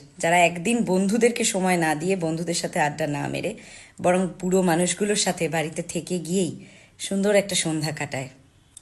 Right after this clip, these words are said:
Netflix, Amazon না দেখে সেই বুড়ো মানুষগুলোর ভালো লাগবে বলে তাদের প্রিয় চ্যানেলটা নিজের অনিচ্ছা সত্ত্বেও বসে বসে তাদের সাথে দেখা।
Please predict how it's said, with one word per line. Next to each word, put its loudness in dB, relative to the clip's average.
Netflix, 0
Amazon 4
না 4
দেখে 0
সেই -4
বুড়ো 2
মানুষগুলোর 4
ভালো 4
লাগবে 2
বলে -2
তাদের 2
প্রিয় 0
চ্যানেলটা -2
নিজের 0
অনিচ্ছা -4
সত্ত্বেও -4
বসে -4
বসে -4
তাদের -4
সাথে -10
দেখা। -8